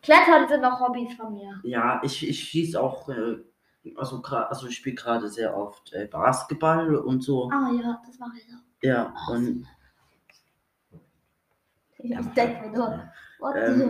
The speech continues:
Speaker 1: the fuck?
Speaker 2: und ich, ich, ich tu grad ein bisschen Bogenschießen und so.
Speaker 1: Ja, von, mit meinem Bogen.
Speaker 2: Ja,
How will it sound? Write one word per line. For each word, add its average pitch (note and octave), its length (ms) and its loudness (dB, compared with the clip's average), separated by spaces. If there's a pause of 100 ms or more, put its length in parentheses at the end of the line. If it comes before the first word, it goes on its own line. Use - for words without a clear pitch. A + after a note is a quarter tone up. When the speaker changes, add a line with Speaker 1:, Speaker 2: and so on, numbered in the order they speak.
(120)
Speaker 1:
the - 120 -18
fuck? G4 120 -4 (600)
Speaker 2:
und B2 400 0 (420)
ich, - 380 -10
ich, - 400 -10
ich - 200 -10
tu - 160 -8
grad A#2 200 -4
ein A#2 40 -10
bisschen A#2 340 -4
Bogenschießen B2 920 -2
und G#2+ 180 -10
so. G2+ 220 -4
Speaker 1:
Ja, G2+ 360 -4
von, G3+ 160 -10
mit A#3+ 240 0
meinem A#3 420 2
Bogen. B3 440 -2 (240)
Speaker 2:
Ja, - 340 -2